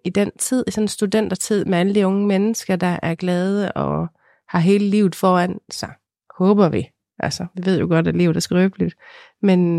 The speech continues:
men det har også bare, det har, jamen, det ved jeg ikke, det giver bare en masse, jeg synes, det giver en masse positivt, og jeg har været enormt glad for, at vi også har kunne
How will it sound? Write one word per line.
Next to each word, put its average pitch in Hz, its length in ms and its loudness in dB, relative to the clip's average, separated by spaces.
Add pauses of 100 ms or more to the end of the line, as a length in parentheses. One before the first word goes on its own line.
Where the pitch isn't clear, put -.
(2000)
men 208 160 4
det 220 80 4
har 202 140 2
også 196 180 -2
bare, 202 200 0 (380)
det 208 100 -2
har, 190 240 -4 (1200)
jamen, 214 300 -2
det 214 100 -6
ved 220 80 0
jeg 214 60 0
ikke, 214 140 -2
det 220 80 -8
giver 233 140 2
bare 202 200 0
en 208 260 0
masse, 214 220 -2
jeg 226 120 0
synes, 285 160 0
det 269 140 0
giver 269 140 4
en 233 80 4
masse 226 220 0
positivt, 240 560 0
og 196 60 2
jeg 190 60 4
har 190 80 4
været 185 240 2
enormt 196 320 0
glad 208 280 0
for, 180 340 -2
at 170 200 -2
vi 180 60 4
også 185 280 0
har - 20 -6
kunne 180 280 -2